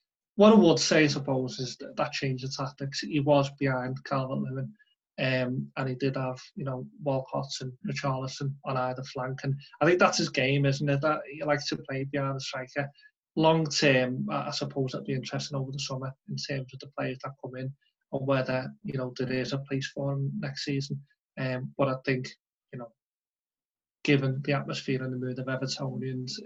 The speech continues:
if he was to be moved on in the summer, I don't think he could have any complaints. Um, but, you know, there is a player I think we have to really talk about from this match, and it's Jared Brandtwaite.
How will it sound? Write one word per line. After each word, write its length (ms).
if 160
he 80
was 320
to 80
be 100
moved 340
on 140
in 100
the 60
summer, 380
I 120
don't 260
think 240
he 100
could 160
have 180
any 160
complaints. 680
Um, 400
but, 300
you 120
know, 120
there 180
is 120
a 80
player 340
I 60
think 160
we 100
have 200
to 100
really 300
talk 300
about 280
from 180
this 220
match, 400
and 120
it's 420
Jared 400
Brandtwaite. 460